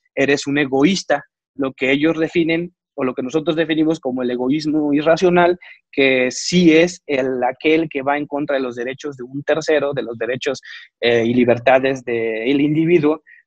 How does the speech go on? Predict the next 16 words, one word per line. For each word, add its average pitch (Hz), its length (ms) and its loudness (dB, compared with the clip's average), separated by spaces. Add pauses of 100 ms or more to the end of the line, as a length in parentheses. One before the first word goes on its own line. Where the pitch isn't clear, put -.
(520)
y 139 560 2
ese 151 180 0
nosotros 170 500 0
no 170 200 2
lo, 175 380 4
no 165 160 -2
lo 165 120 2
aceptamos, 220 680 -4
eh, 139 240 -4
lo 139 100 0
rechazamos 147 480 -6
totalmente, 175 640 -2
creemos 143 440 -4
que 123 100 -10
el 120 80 -6
egoísmo 139 540 -4